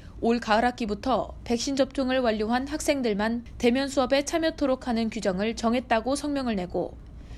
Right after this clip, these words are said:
컬럼비아 대학 내 세 곳의 백신 접종소를 운영하고 있으며 이곳에서 학생들과 가족들은 백신 접종을 받을 수 있다고 전했습니다. 코넬 대학과 시라큐스 대학은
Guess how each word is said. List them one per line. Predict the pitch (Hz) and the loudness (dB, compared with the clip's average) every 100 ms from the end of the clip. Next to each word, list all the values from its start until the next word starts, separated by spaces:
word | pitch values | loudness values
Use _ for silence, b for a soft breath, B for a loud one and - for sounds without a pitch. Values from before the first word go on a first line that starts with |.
| B - | B 2
컬럼비아 | 320 302 294 277 | 4 4 4 2
대학 | 262 240 214 | 4 2 2
내 | 202 240 180 - | 2 0 -2 -6
세 | - | -2
곳의 | 330 302 285 285 | 0 0 2 2
백신 | 285 190 - | 2 -4 -2
접종소를 | 285 254 - 240 233 208 262 247 | 0 0 0 -2 0 2 2 2
운영하고 | 226 262 269 262 202 | 0 0 0 0 0
있으며 | 196 185 180 - B B B B | -2 -2 -4 -6 B B B B
이곳에서 | 226 233 262 247 262 202 - | 0 2 2 2 4 4 2
학생들과 | - 320 320 302 262 247 262 262 | -2 -2 2 2 2 2 2 2
가족들은 | 233 233 226 208 214 233 B B | 0 -2 -2 0 0 -2 B B
백신 | - 240 285 | 0 0 2
접종을 | 269 - 247 240 269 | 0 0 0 2 0
받을 | 254 214 | 2 0
수 | 269 262 | 0 -2
있다고 | 233 202 185 180 | 0 -2 0 -4
전했습니다. | 214 214 214 165 151 127 - - - B B B B B - | -2 -2 -2 -8 -6 -8 -8 -14 -16 B B B B B -2
코넬 | 339 311 | 2 4
대학과 | 302 269 233 269 247 180 - | 4 2 4 4 4 4 -2
시라큐스 | - 330 320 302 285 | 2 2 2 -4 -4
대학은 | 226 214 220 170 | 0 0 2 -2